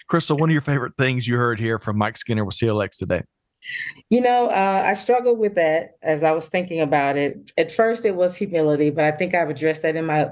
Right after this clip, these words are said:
Speaker 2: final comment. I think my second favorite was either planned or unplanned, how C L X has really expanded their value proposition to become a center of excellence, to partner with a,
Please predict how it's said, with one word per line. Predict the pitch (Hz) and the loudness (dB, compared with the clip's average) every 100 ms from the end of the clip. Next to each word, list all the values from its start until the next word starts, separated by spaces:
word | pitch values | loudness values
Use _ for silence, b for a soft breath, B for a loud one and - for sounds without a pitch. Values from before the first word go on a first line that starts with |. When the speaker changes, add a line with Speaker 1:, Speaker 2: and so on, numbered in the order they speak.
| - | 0
Speaker 2:
final | 165 160 | 0 0
comment. | 156 170 165 151 147 139 B B B | -2 -2 0 0 0 -2 B B B
I | 180 | 0
think | 202 185 | 0 0
my | 180 | 0
second | 185 226 233 233 | 0 -2 -2 -2
favorite | 220 196 180 170 170 160 | 0 0 0 0 -2 0
was | 165 156 156 156 151 B B B _ _ | 2 2 2 2 -2 B B B _ _
either | 180 180 170 | 0 2 0
planned | 170 - 202 214 226 240 | -2 0 2 2 2 0
or | 226 - | 0 0
unplanned, | 175 170 - 160 151 151 151 | -2 -2 -2 0 2 2 -2
how | 151 180 170 160 156 156 160 156 B B | -2 0 0 2 2 0 -2 -8 B B
C | - 214 208 | -2 2 2
L | 196 185 | 2 2
X | 165 160 - - | 2 0 -6 -4
has | 165 147 - - | -2 -2 -6 -14
really | 160 156 175 185 190 185 | -8 0 2 2 0 -2
expanded | 147 - - - _ 185 190 190 185 180 | -2 -4 -8 -12 _ 0 2 0 -2 0
their | 156 139 | 0 0
value | 147 151 165 170 | 0 0 0 -4
proposition | - 165 165 151 170 165 170 160 | -2 -2 -2 -4 -4 -2 -2 -2
to | 160 | -2
become | 151 151 - 165 | -4 -4 0 0
a | 151 | 0
center | - 165 151 | 0 0 0
of | 139 | 0
excellence, | - 165 - 165 165 165 B B B B - | -2 -2 -4 -2 -2 -4 B B B B -2
to | 185 165 156 156 151 | 2 4 4 2 0
partner | - 190 190 185 170 | -2 0 0 -2 0
with | 170 170 | 0 0
a, | 156 - 156 147 143 - | 0 0 0 2 0 -4